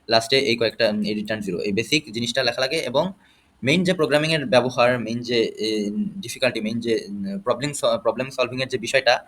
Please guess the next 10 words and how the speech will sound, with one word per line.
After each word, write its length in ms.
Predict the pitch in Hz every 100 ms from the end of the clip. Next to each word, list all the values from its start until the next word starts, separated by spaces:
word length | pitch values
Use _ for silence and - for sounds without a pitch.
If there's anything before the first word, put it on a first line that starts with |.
| _ - -
এটা 340 | 117 123 147 - - _ _
এই 100 | 117
মাঝখানে, 640 | 120 123 - 139 139 175 -
এই 380 | 110 117 107 101
মাঝখানের 480 | 101 107 110 123 123
অংশটুকু, 580 | 120 120 123 - - 123
মাঝখানের 520 | 113 107 107 110 120
অংশটুকুতে 420 | 117 117 - 127 143
এই 220 | - 110
মেইন 240 | 113 117